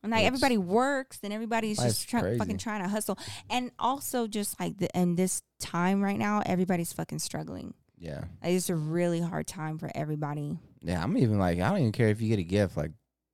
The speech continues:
Speaker 2: you know, you just show
Speaker 1: Yeah, I
Speaker 2: up.
Speaker 1: just appreciate you being there.
Speaker 2: You know,
Speaker 1: So,
Speaker 2: like,
Speaker 1: yeah.
Speaker 2: I don't, I don't even, like, trip on that 'cause our
Speaker 1: Yeah.
Speaker 2: kids have, they have more than
Speaker 1: Yes.
Speaker 2: they'll ever need. And, like, they are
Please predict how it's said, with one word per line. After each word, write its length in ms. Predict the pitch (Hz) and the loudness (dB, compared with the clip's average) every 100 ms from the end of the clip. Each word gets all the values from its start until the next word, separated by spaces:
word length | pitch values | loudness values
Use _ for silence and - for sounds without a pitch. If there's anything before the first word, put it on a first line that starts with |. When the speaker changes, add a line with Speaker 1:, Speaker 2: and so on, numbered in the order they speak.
| _ _ | _ _
Speaker 2:
you 140 | 123 | -6
know, 100 | 107 | -4
you 80 | 87 | -2
just 160 | 95 98 | -4 -4
show 100 | 247 | 2
Speaker 1:
Yeah, 140 | 269 | 4
I 60 | 240 | 4
Speaker 2:
up. 60 | |
Speaker 1:
just 260 | 262 262 - | 2 -4 -6
appreciate 580 | 190 - 190 - 170 - | -6 0 0 2 0 0
you 80 | 156 | 0
being 300 | 165 160 160 | 0 0 0
there. 320 | 156 156 170 | -2 -2 -4
Speaker 2:
You 100 | - | -2
know, 40 | 170 | 2
Speaker 1:
So, 100 | 202 | 4
Speaker 2:
like, 120 | 196 | 4
Speaker 1:
yeah. 300 | 175 170 110 | 4 4 4
Speaker 2:
I 20 | |
don't, 100 | 92 | 2
I 120 | 82 127 | 2 2
don't 120 | 113 | 4
even, 140 | 87 | 2
like, 260 | 85 82 - | 2 -2 -4
trip 220 | 92 90 | -6 -4
on 140 | 85 87 | -4 -2
that 260 | 90 90 147 - _ _ | -2 -4 -6 -16 _ _
'cause 140 | 95 | 0
our 60 | 120 | 0
Speaker 1:
Yeah. 100 | - | 2
Speaker 2:
kids 160 | 92 | 0
have, 260 | 92 85 82 - _ _ _ _ _ _ _ _ 117 | 0 -2 -4 -10 _ _ _ _ _ _ _ _ -2
they 60 | |
have 180 | 87 73 | 0 0
more 260 | 80 80 76 | 0 2 2
than 280 | 69 69 - | 0 -4 -4
Speaker 1:
Yes. 580 | 165 - 208 - - - _ _ _ - | -4 -4 -6 -8 -12 -14 _ _ _ -4
Speaker 2:
they'll 240 | 87 82 | -2 0
ever 320 | 82 78 76 95 85 85 | -2 -2 -6 -8 -14 -8
need. 420 | 85 80 76 73 | -4 -4 -4 -4
And, 100 | 78 | -6
like, 220 | 78 82 | -8 -6
they 300 | - 90 87 | -4 -2 -2
are 340 | 80 76 73 | -2 -4 -8